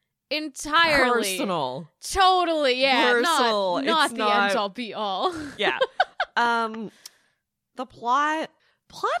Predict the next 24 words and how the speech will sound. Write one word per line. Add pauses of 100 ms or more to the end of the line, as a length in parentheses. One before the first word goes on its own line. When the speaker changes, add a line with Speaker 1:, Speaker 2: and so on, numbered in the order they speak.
Speaker 2:
is
actually
hard
because
in
some (140)
ways
I
was
Speaker 1:
Yeah.
Speaker 2:
kind
of
like, (480)
I
was
a
little
bit
impressed (220)
because
they
managed
to,
like,